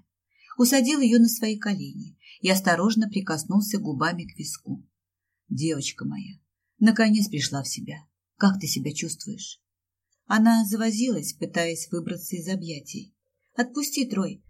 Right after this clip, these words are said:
со мной всё в порядке". "Шш, не убегай, побудь со мной немножко". "Я ужасно испугался за тебя", шепнул он. Мужская рука ласково прошлась по её волосам, погладила сзади тонкую шейку.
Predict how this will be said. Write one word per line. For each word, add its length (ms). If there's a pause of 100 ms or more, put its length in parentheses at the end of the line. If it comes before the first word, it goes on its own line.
(120)
со 180
мной 160
всё 200
в 40
порядке". 640 (360)
"Шш, 480 (260)
не 160
убегай, 540 (300)
побудь 300
со 140
мной 180
немножко". 580 (760)
"Я 360
ужасно 380
испугался 560
за 160
тебя", 340 (380)
шепнул 560
он. 160 (600)
Мужская 440
рука 280
ласково 460
прошлась 480
по 80
её 240
волосам, 560 (340)
погладила 600
сзади 340
тонкую 440
шейку. 600